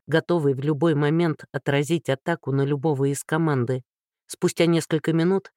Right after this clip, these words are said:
они собрались вокруг стоявшего неподвижно посреди пожарища Тирсвода. «Дайм был здесь», — сообщил Шторос. «Здесь держали рабов перед продажей. Сейчас их увели на невольничий рынок,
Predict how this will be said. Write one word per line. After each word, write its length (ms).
они 240
собрались 560
вокруг 380
стоявшего 600
неподвижно 720
посреди 460
пожарища 640
Тирсвода. 680
«Дайм 340
был 220
здесь», — 380
сообщил 480
Шторос. 500
«Здесь 400
держали 480
рабов 440
перед 300
продажей. 600
Сейчас 460
их 160
увели 320
на 100
невольничий 720
рынок, 400